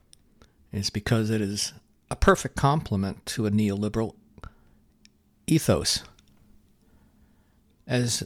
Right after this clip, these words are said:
neoliberalism has deregulated markets to ensure market-friendly, uh, policies, we see then this characterization of mindfulness as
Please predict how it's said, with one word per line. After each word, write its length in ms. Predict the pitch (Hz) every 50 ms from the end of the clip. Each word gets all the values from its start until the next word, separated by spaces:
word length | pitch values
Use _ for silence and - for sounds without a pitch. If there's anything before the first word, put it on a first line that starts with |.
| - -
neoliberalism 760 | 131 135 135 127 123 127 123 131 135 123 120 120 113 117 107
has 140 | 107 101 101
deregulated 720 | - 120 113 110 107 113 113 110 123 110 107 101 95 85 92
markets 640 | 113 120 127 127 127 - - 127 123 - - - - - - _ _ _ _ _ _ _ _ _ _ _ _ _ _ _ _ _ _ _ _ - -
to 120 | - - 113
ensure 340 | 98 98 - - 117 110
market-friendly, 840 | 104 107 107 101 101 - - - - - 110 98 95 90 85 107 - - _ -
uh, 220 | - 98 90 85 - -
policies, 1000 | - - - 156 170 165 160 131 110 - - - 107 95 95 98 - - - - _ _ _ _ _ _ _ _ _ _ _ _ _ _ _ _ _ _ _ _ _ _ _ _ _ _ -
we 120 | - 131 123
see 260 | - - 156 143 135
then 340 | 127 131 127 123 120 117 113
this 260 | 107 104 107 - -
characterization 920 | - - - 151 139 - - 113 107 104 107 123 127 135 127 - - 104
of 100 | 98 92
mindfulness 640 | 101 101 98 92 92 92 - - 101 95 92 92 -
as 300 | - 92 90 92 - -